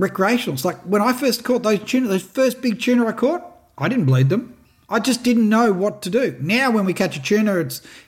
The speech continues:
gutted and gilled and bled, because southern bluefin tuna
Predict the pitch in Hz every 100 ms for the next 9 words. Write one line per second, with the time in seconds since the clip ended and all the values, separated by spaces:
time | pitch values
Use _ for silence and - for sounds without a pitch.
0 | _ 220 208 220 196 175 202 208 202 165
1 | 202 214 208 - 208 - - - _ _
2 | _ _ _ _ _ _ - 240 277 277
3 | 214 208 208 151 - 196 151 127